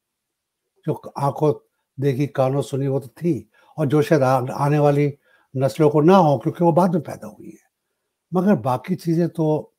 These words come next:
हैं। रिकॉर्ड में है, किताबों में है, क्लिपिंग्स में है, डॉक्यूमेंट्रीज में है, उनको किस तरीके से देख रहा है और कैसे उनसे नसीहत पानी है, ये मेरा ख्याल है। उस दिन मैं कहाँ था? घर पर था। मैं दिल्ली में रहता हूँ।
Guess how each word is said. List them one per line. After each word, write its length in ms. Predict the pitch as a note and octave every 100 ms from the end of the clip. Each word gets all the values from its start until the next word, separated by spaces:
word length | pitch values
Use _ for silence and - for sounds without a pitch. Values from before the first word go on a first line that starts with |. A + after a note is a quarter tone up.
| _ _ -
हैं। 460 | B2+ C#3 - - _ _ _ _ _ _ B2
रिकॉर्ड 420 | C#3 - D3 A2+
में 160 | A2+
है, 160 | G#2+ -
किताबों 460 | - - - C#3+ -
में 160 | - -
है, 240 | - - _ _ _ _ -
क्लिपिंग्स 440 | D#3+ E3+ C3 A#2
में 140 | B2 A2+
है, 340 | A2 G#2+ - _ _ -
डॉक्यूमेंट्रीज 600 | C3+ C3+ D3+ D#3+ D3+ G2+
में 100 | -
है, 160 | - _ _ _ _ _ C#3
उनको 460 | D3+ D#3 D#3+ D#3 D3+
किस 200 | D3 A#2
तरीके 300 | C#3+ C3+ C3
से 100 | C3
देख 240 | A#2+ A#2+ C3
रहा 200 | D3 E3
है 80 | F3 _ _ -
और 160 | C3+ - -
कैसे 280 | C3+ -
उनसे 600 | C3+ B2 - C#3 C#3 C#3+ _ _ A#2
नसीहत 500 | A2+ - E3+ E3+ -
पानी 280 | - - -
है, 200 | - - -
ये 160 | G#3
मेरा 200 | C#3+ -
ख्याल 300 | - - -
है। 60 | - _ _ -
उस 120 | F#3+ F3
दिन 160 | A3
मैं 160 | G#3 G#3
कहाँ 260 | F#3+ G#3 G#3
था? 160 | - - _ _ _ _ -
घर 120 | D#3+
पर 180 | D3+ G#2+
था। 240 | - - _ _ _ _ _ -
मैं 100 | D#3+
दिल्ली 240 | F#3+ F3+
में 120 | C#3 G#2
रहता 280 | F#2+ -
हूँ। 180 | G#2 F#2+